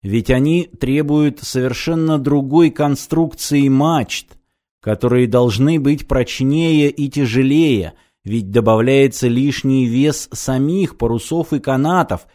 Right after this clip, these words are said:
всяких там фалов, шкотов, гордоней для управления ими, и дополнительной команды, которой нужны место, где спать, и продукты для питания, то есть опять лишний вес.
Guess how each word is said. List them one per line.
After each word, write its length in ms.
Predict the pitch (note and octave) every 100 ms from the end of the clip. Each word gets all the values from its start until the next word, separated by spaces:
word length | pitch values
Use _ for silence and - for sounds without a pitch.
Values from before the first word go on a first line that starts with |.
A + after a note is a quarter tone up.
| _ _
всяких 460 | - C3+ A#2+ B2+ -
там 240 | C3 A#2+
фалов, 680 | G2+ - C3 E3 D#3+ D3+ -
шкотов, 760 | - - C#3+ E3+ E3+ E3 C#3+ A#2+
гордоней 840 | G#2 D3+ F3 C#3+ C#3+ D3+ D3+ D3
для 180 | B2+ C#3+
управления 760 | C#3 C#3+ C#3 C#3 C#3+ C#3 C3+ C#3+
ими, 640 | C#3+ C#3+ C#3 C3 B2 A2+ _ _ _ _
и 100 | F#3+
дополнительной 720 | A3 A#3 F#3 F3+ G3 G#3 G#3 G3
команды, 760 | G3 F3+ B2+ A#2+ A#2 A2+ A2+
которой 420 | - A#2 C#3+ C#3
нужны 400 | C#3 C3+ A#2+ C#3
место, 600 | A#2+ A2 B2+ E3+ - -
где 260 | E3+ E3 F3+
спать, 540 | - - D#3 D3+ - _ _ _ -
и 100 | A3
продукты 760 | G#3+ G#3 F3+ C#3 F#3 - - E3+
для 200 | F3 F3+
питания, 800 | F3+ - C3 A2+ G#2 G2 F#2+ F#2
то 180 | -
есть 240 | B2+ B2 C3
опять 380 | A#2+ E3 F#3 C#3
лишний 500 | B2 C#3 - B2 G2+
вес. 440 | E2 C2 -